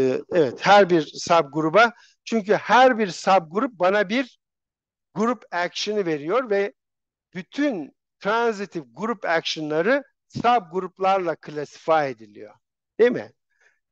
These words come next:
E, yani ben buna abstract grup olarak bakarsam bu abstract grubun, e, transitive action'ları bu, e,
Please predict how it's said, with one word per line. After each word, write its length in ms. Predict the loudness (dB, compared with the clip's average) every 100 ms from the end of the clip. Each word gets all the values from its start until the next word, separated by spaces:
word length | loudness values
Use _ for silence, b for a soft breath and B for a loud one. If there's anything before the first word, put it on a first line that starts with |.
| _ -6
E, 380 | -4 -2 -2 -4 _ _ -2
yani 240 | 2 4
ben 200 | 4 4
buna 200 | 4 2 4
abstract 680 | 2 0 -6 2 2 0
grup 240 | -8 -6 -4
olarak 440 | 0 0 0 -4
bakarsam 640 | -6 -2 -4 -2 -6 -6 -10 _ -10
bu 220 | -8 2
abstract 580 | 2 2 -6 -6 -6 -6 _
grubun, 460 | -8 -6 -2 -2 -4 _ _ _ _ _ _
e, 320 | -8 -6 -6 -8 -10 -14 _
transitive 640 | -2 2 2 0 -6 -12 -2
action'ları 760 | -2 0 -6 -10 -10 -2 -2 -2 b b b _ _ -4
bu, 340 | -2 -2 -6
e, 120 | -8